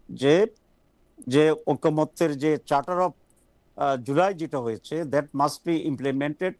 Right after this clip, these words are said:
somehow or other, এবং এটা লিগ্যাল ভিত্তি এখানে আছে। আমরা গণভোট বলেছি, ঐকমত্য বলেছি, সব পার্টি যদি এক হয়, তাহলে একানব্বই সালে শাহাবুদ্দিন সাহেব যেরকম head of the interim government হয়েছে বা caretaker government হয়েছে,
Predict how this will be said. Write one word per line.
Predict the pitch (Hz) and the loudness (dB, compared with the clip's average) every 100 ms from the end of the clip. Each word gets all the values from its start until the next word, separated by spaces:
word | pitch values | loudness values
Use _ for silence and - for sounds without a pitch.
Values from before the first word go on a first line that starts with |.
| _ _ _ _ _ - - | _ _ _ _ _ -10 0
somehow | 143 151 | 4 4
or | 135 120 147 | 6 4 6
other, | 170 226 _ _ _ _ _ - | 4 2 _ _ _ _ _ -8
এবং | 120 190 240 - _ _ | 4 4 4 -4 _ _
এটা | 143 135 160 | -8 0 2
লিগ্যাল | 143 143 160 | 2 2 0
ভিত্তি | 156 156 175 196 - | 0 -4 -2 -2 -2
এখানে | - 135 139 | -4 -4 2
আছে। | 127 - - 202 - | 2 0 -4 -4 -4
আমরা | 127 127 | -4 -2
গণভোট | 120 120 123 160 | -2 -4 -2 -2
বলেছি, | 160 175 156 180 180 _ _ _ _ 160 | 0 -2 0 -4 -4 _ _ _ _ -4
ঐকমত্য | 151 165 151 - 180 | 0 0 0 0 -2
বলেছি, | 156 127 104 110 | -2 -4 -6 -12
সব | - 156 180 190 | 2 4 4 4
পার্টি | 180 | 2
যদি | 170 175 160 | 4 2 4
এক | 143 - | 2 4
হয়, | 147 107 _ _ _ - | 2 2 _ _ _ -6
তাহলে | 143 | 0
একানব্বই | 160 160 165 160 180 | 2 2 0 0 -2
সালে | 196 190 | -2 -4
শাহাবুদ্দিন | 160 165 156 165 180 | 2 0 0 -6 -6
সাহেব | - 175 | 0 0
যেরকম | 160 170 175 165 139 _ _ _ _ - - _ _ - - | 0 -2 -2 -4 -6 _ _ _ _ -20 -20 _ _ -8 2
head | 156 | 6
of | 180 | 6
the | 160 170 143 _ _ - | 6 4 2 _ _ -4
interim | 156 170 170 | 0 2 2
government | 170 160 170 170 | 4 2 2 -2
হয়েছে | 165 - | -2 -2
বা | 156 147 | -2 -2
caretaker | - 156 185 160 | -2 -4 -4 -2
government | 151 151 135 | -2 -2 -4
হয়েছে, | 139 131 123 | -6 -6 -10